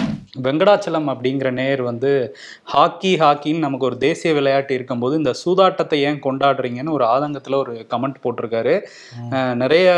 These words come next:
Speaker 1: கருத்துக்கள் இருக்கு. அதாவது கிரிக்கெட்டை கொண்டாடுறதுனால ஹாக்கி வந்து மறைஞ்சு போயிடுச்சு,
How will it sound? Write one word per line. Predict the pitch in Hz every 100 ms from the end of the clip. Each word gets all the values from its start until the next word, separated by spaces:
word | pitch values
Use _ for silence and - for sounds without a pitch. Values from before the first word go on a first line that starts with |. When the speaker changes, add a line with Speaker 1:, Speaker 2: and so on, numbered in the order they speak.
| 160 139 -
Speaker 1:
கருத்துக்கள் | 143 151 156 143
இருக்கு. | 135 156 151 151
அதாவது | 135 127 139 139
கிரிக்கெட்டை | 151 156 170 156 -
கொண்டாடுறதுனால | 131 139 131 131 127 131 147
ஹாக்கி | 131 131 -
வந்து | 131 127 135 127
மறைஞ்சு | 117 120 127 127
போயிடுச்சு, | 123 123 117 - 127